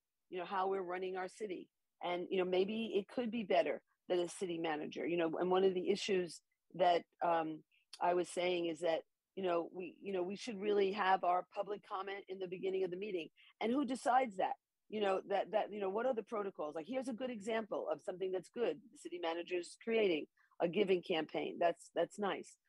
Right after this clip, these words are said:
But, you know, what are the other protocols? Like, for instance, when we have public comment in our meeting, is that, is that something that the city council decides, you know, when we have that? We need protocols, uh, um, that, you know,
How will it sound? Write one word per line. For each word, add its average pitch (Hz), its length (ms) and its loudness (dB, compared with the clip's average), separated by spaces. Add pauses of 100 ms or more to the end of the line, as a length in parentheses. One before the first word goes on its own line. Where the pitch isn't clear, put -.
(180)
But, 202 220 6
you 202 100 2
know, 190 120 6
what 196 220 4
are 247 140 4
the 202 140 4
other 202 160 4
protocols? 185 480 0
Like, 165 160 -2
for 180 100 -2
instance, 170 440 -4
when 180 280 0
we 196 120 0
have 180 220 2
public 175 360 -2
comment 180 360 -2 (400)
in 175 140 0
our 175 120 2
meeting, 196 300 -2
is 180 140 -4
that, 226 240 2 (280)
is 208 120 -2
that 240 200 4
something 254 420 -4
that 202 200 4 (320)
the 180 240 -4 (120)
city 208 400 -2
council 185 400 0
decides, 262 680 0
you 220 100 -4
know, 214 140 2
when 202 240 0
we 214 140 -4
have 208 200 0
that? 254 200 2 (380)
We 233 80 -4
need 277 280 -2
protocols, 240 720 2 (360)
uh, 190 240 6
um, 180 360 -2 (100)
that, 180 220 -2 (120)
you 190 120 -10
know, 170 200 -2